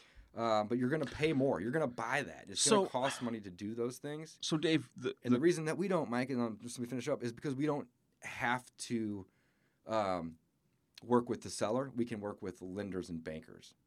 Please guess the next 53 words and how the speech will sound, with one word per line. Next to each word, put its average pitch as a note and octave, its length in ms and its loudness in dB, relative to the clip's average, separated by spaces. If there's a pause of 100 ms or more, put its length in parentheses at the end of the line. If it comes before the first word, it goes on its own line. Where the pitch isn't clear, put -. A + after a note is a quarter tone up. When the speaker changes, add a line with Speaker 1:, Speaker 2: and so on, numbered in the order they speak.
(140)
Speaker 1:
So G#2+ 120 -2
ideally, C#3+ 480 4
you B2 160 4
wanna, A#2 240 0 (600)
you, B2+ 200 -2
you, B2 180 2
you C3+ 140 4
wanna C3+ 200 4
be B2+ 100 2
able A#2+ 140 4
to A2+ 100 -2
just A#2 300 -6
get B2 160 2
your A2+ 180 2
own A#2+ 160 6
money E2 220 -2
to E2 100 -10
close D2+ 320 -4
and E2+ 80 -2
not F#2+ 200 -4
worry G2 220 0
about C#2+ 280 -8
it. C2+ 120 -14 (480)
But F#2+ 80 -4
if F#2 100 -4
you G#2 60 -6
don't F3 300 4
have B2+ 180 4
money, F#2 300 -2 (180)
these G#2 200 -4
would F2 100 -4
be E2+ 80 -2
great E2 180 -2
approaches. - 220 -12
Go, B2+ 100 -2
Speaker 2:
Well, D#3+ 60 8
Speaker 1:
go F#3+ 80 10
Speaker 2:
and G3 40 8
that's A3+ 140 8
Speaker 1:
ahead. G#3 120 8
Speaker 2:
what F3+ 40 10
I E3+ 40 8
was D#3+ 120 2
gonna D#3 140 -4
say C3+ 240 0
is, F#2+ 100 -4
so G#2 280 -4
why B2 200 0
do C#3+ 80 -4
we B2+ 180 -2
not G#2+ 380 4
do E2+ 160 -6
it? - 80 -10